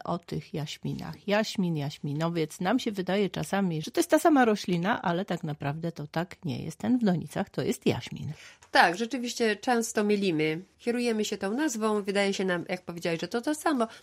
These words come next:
Speaker 2: a to są dwie różne rośliny. Jeżeli chodzi o ten jaśmin, jaśmin jest to roślina z rodziny oliwkowatych.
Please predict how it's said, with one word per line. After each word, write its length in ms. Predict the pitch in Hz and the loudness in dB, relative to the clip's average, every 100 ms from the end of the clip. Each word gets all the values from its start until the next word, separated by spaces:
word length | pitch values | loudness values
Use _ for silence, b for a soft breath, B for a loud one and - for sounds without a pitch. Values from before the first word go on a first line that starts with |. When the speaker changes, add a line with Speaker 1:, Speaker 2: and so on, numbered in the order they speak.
| B - | B -4
Speaker 2:
a 120 | 240 | -4
to 120 | 220 | -2
są 160 | 202 185 | -2 -2
dwie 160 | 170 | -2
różne 260 | 160 151 151 | -2 -2 -4
rośliny. 460 | 147 151 160 82 - B B B B | -4 -6 -8 -8 -10 B B B B
Jeżeli 300 | - 247 294 | -2 2 4
chodzi 200 | 285 302 | 4 4
o 60 | 269 | 2
ten 160 | 254 233 | 2 4
jaśmin, 500 | 226 175 - 160 156 - | 4 2 0 -2 -4 -2
jaśmin 680 | 190 226 254 - 170 220 269 B B | 2 4 2 2 2 0 -4 B B
jest 200 | 226 226 | -2 2
to 80 | 240 | 4
roślina 580 | 240 226 240 254 240 220 | 4 4 0 0 2 2
z 60 | |
rodziny 440 | 214 208 220 214 - | 2 2 4 2 2
oliwkowatych. 920 | 233 277 - 262 226 214 202 226 | 2 2 0 0 4 4 4 2